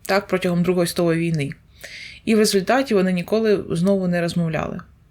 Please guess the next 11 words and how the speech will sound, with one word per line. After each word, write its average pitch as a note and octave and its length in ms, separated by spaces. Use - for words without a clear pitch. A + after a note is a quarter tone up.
The A#3+ 120
brothers C#4 520
divided A3 560
the G3 80
business F#3+ 540
and F3 320
each A3+ 240
developed F#3+ 540
a F#3 40
successful F#3 600
company. D#3+ 680